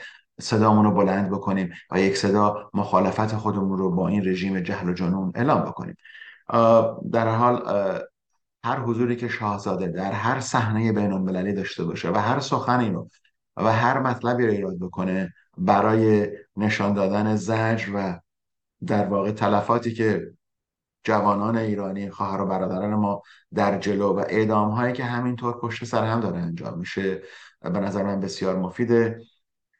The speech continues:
در حال، اه، امروز برنامهٔ کوتاه بود. اه، اشاره‌ای هم می‌تونم بکنم به، اه،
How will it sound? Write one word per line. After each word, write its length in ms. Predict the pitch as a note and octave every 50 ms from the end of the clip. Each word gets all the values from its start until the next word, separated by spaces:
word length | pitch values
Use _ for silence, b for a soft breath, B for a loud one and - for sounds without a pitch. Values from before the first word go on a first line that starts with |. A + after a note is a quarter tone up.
| _ _ _
در 200 | G#2 G#2 G#2 G2+
حال، 240 | G2+ A2 A#2 A#2 A#2
اه، 480 | A2+ - - F2 G2+ G2+ G2 F#2 E2+ E2 - - _ _ -
امروز 280 | G#2 G#2 G#2+ A2+ F#2+
برنامهٔ 380 | G#2 G#2 G2+ G2 F#2+ G#2 A2 A2+
کوتاه 460 | A2 A2 G2 - A#2 A#2 B2 B2 A#2+
بود. 440 | B2+ B2+ B2+ B2+ B2+ B2+ B2+ - G2+
اه، 760 | G2+ G2 G2 G2 G2 F#2+ F#2+ F#2+ F#2+ F#2+ F#2+ F#2+ F#2+ F#2+ F#2 E2+ F2 - _
اشاره‌ای 360 | - G#2+ - - G#2 G2 G#2 A2
هم 100 | A2+ A2+
می‌تونم 340 | A2+ A2 A2 G#2+ A2 G#2+
بکنم 400 | G#2+ G#2+ - A2 G#2 G#2 G#2 G2+
به، 480 | G2 G2+ G2+ G2+ G2+ G2+ G2 G2 F#2+ F2+ D#2 - _
اه، 100 | - E2